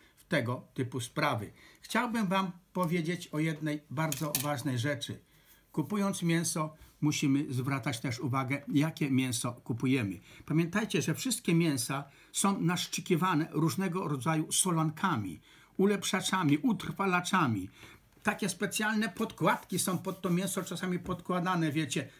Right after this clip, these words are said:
Te podkładki są nasączone właśnie tym świństwem, które powoduje, że to mięso praktycznie przechwytu-, te papiery przechwytują te niby albo uzupełniają i to mięso się nam tak szybko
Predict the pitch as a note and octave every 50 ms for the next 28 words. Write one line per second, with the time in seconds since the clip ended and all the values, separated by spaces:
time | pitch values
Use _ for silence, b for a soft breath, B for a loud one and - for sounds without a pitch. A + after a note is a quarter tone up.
0 | B _ - A#3+ A#3 - G#3 G3 - - G#3+ G3 G3 G3 G3 - - G3+ - G3+
1 | G#3 G#3+ G3+ G3+ F#3+ F3 - G3 G3 F#3+ - - C4+ A3 D#3 C3+ A2+ A2+ B2+ C3
2 | A#2+ - C#3+ C#3+ C3+ B B B B - E3+ E3 D#3+ - - G#3+ G3 E3+ D#3+ -
3 | - - F#3+ G3 G3 - - F#3+ G3+ G3 - G3+ F3+ F#3 F#3+ D#3 E3 D3 B2+ C#3
4 | D#3+ F#3+ B B B B B B - F#3+ G3 G3 G3 F#3+ E3+ E3 D#3+ D#3+ - -
5 | F3 - - E3 D#3+ - - F3+ E3 - F#3+ F#3+ F3 - - - - G3+ G3 -
6 | - - G3 F#3+ - B3 B3 G#3 D3+ - F3 D#3 C3 - - _ _ F3+ F3 -
7 | G#3 G#3 G3+ G3+ - - - G#3 F#3+ - - G#3+ - - C#4+ A#3+ G3+ D3+ A#2+ A#2
8 | B B B B B - E3 E3 F3+ A3 A3+ D#3 B2+ D#3 F3+ G3+ G#3+ B B B
9 | B - F3 G3 F3 D#3+ G#3 G#3 - G#3 E3+ F3 G3 F#3+ G#3 G#3 G3 F3+ F3 F3
10 | F#3 G3 G3 F#3+ F#3 - - E3+ D#3+ E3 E3+ E3 - E3+ D3+ - D#3 C3 C3+ C#3
11 | C3+ - - D3+ C#3 - - E3 C#3+ - - - C#3 -